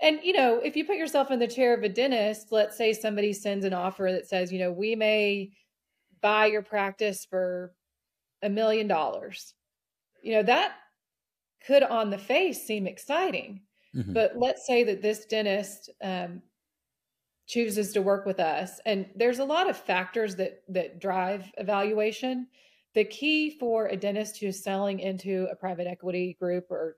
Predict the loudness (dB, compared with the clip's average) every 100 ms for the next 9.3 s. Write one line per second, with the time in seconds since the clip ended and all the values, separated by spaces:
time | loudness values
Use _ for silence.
0 | -2 -2 0 -2 -2 0 0 2 -2 -8
1 | _ -20 -20 _ _ _ 0 2 0 0
2 | 0 0 0 -2 -2 -6 -2 -2 2 2
3 | 2 -2 -10 _ _ _ -10 -8 -8 -12
4 | -14 _ 2 4 4 0 -6 -6 -4 -6
5 | -8 -10 -10 -10 -10 -8 -4 -2 -2 -6
6 | _ _ -8 -6 -6 -12 -16 _ _ _
7 | _ _ _ 0 2 4 2 -2 -10 _
8 | _ _ _ _ _ _ -2 0 2 -2
9 | 0 -4 -4